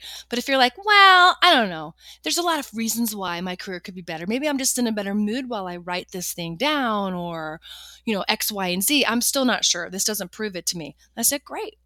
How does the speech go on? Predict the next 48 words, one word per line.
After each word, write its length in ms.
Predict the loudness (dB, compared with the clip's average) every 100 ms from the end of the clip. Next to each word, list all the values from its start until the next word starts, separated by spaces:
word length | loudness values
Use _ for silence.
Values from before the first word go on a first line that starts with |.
| _ _ _
Well, 100 | -4
then 140 | -2
do 160 | -2 -4
the 140 | -4
opposite. 560 | -6 -6 -6 -6 -6 -10 _ _ _ _ -6
Don't 300 | -2 -2 -2
do 160 | -4
any 160 | -2 -4
law 180 | -6 -8
of 60 |
attraction 420 | -10 -12 -8 -8 -8
practices 720 | -12 -16 -12 -12 -10 -14 -14 _ _
for 140 | -8 -4
that, 280 | -2 -4 -8 _ _ _ -6
an-, 180 | -4 -2
another 340 | 0 0 -4 -8
period 240 | -6 -4 -4
of 80 |
time 320 | -4 -4 -2 -2
that 120 | -4
you 100 | -8
decide," 460 | -6 -8 -8 -10 -10 _ _ _ _
right? 200 | -2 0 -2 -16 -20 -10
Could 120 | -6
be 80 | -2
month, 380 | 0 0 -2
could 120 | -8 -6
be 140 | -4
an 100 | -4
X 180 | -6 -4
number 160 | -6
of 120 | -6 -6
weeks. 400 | -8 -6 -8 -8 _ _ -16 -16 0
And 140 | 6
then 220 | 8 8
at 100 | 8
the 100 | 2
end 220 | 2 4 2
of 120 | 2
that 360 | 2 2 -2 -6 _ _
period, 400 | -8 -8 -6 -10 -14 _ _ _ _ _ _ _ _ -4
get 120 | -2
out 140 | -2
a 40 | -2
fresh 220 | -2 -2
piece 220 | -2 -10
of 60 | -8
paper. 380 | -10 -8 -10